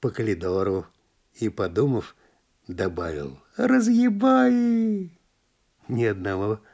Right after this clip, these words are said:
слова не выкинешь. Потом мы подружились. Особенно занятно было во время ночных дежурств. А тогда на всех предприятиях в дни праздников, помимо охраны,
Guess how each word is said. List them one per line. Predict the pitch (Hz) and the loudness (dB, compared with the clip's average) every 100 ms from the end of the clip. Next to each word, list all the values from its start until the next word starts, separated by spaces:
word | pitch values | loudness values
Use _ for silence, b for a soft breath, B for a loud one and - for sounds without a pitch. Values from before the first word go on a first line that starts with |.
| _ | _
слова | - 104 90 85 87 - b b b _ | -12 -8 -6 -6 -8 -10 b b b _
не | 101 | -2
выкинешь. | 82 - - - - _ _ b b b b b b b _ | -2 -6 -14 -20 -20 _ _ b b b b b b b _
Потом | - 196 170 | 2 6 6
мы | 165 151 | 8 6
подружились. | - 131 143 135 98 73 - - - | 4 6 6 6 2 -4 -10 -16 -8
Особенно | 113 101 127 113 110 | -4 0 0 0 0
занятно | 104 117 120 107 110 | 2 2 2 0 -2
было | 110 107 107 | 0 2 2
во | |
время | 110 107 107 | 2 2 2
ночных | 104 101 - 113 107 - - | 0 -2 -4 -4 -4 -6 -14
дежурств. | - 107 101 98 - - - B B B B B B | -6 -4 -2 -4 -6 -14 -20 B B B B B B
А | 110 | -4
тогда | 104 101 98 | 0 0 0
на | 104 | 0
всех | 98 120 92 - b b - | 0 -2 -2 -6 b b -4
предприятиях | 104 - 104 123 - 98 82 | -4 0 0 2 2 -2 -4
в | 78 | -2
дни | 101 | -4
праздников, | 90 120 135 92 85 - B B B _ | -2 0 0 -2 -6 -12 B B B _
помимо | 104 107 107 104 | 0 2 2 0
охраны, | 92 113 143 123 90 | -2 2 2 2 -2